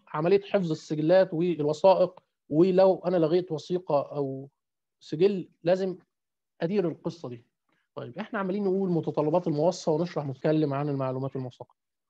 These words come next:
يعني إيه بقى نعمل إيه في القصة دي ونستخدمها إزاي؟ بمنتهى البساطة زي ما إحنا شايفين كده في عندنا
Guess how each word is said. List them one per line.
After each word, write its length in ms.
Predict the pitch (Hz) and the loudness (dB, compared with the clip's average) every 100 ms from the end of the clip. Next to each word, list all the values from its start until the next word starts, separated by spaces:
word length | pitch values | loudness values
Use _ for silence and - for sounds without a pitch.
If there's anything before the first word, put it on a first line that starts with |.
| _ | _
يعني 260 | 151 160 170 | -2 0 2
إيه 120 | 190 | 2
بقى 140 | 185 170 | 2 2
نعمل 220 | 190 165 | 2 4
إيه 100 | 160 | 2
في 100 | 147 | 0
القصة 400 | 135 139 - 147 | -4 -4 -4 -2
دي 120 | 151 | 0
ونستخدمها 640 | 147 131 - 147 147 170 | 0 -2 -4 -2 2 2
إزاي؟ 440 | 143 131 131 120 - _ _ _ _ _ 147 | 2 0 -2 -2 -8 _ _ _ _ _ -4
بمنتهى 300 | 151 139 233 | 0 2 4
البساطة 600 | 190 - 202 214 190 - _ _ _ | 2 2 2 2 0 -2 _ _ _
زي 140 | 151 185 | 2 2
ما 80 | |
إحنا 160 | 208 185 | 2 -2
شايفين 400 | - 147 175 190 | -2 -2 -2 -2
كده 220 | 190 202 | 0 -2
في 240 | 202 - 190 | -2 -4 -2
عندنا 460 | 165 165 185 180 | 0 2 2 -2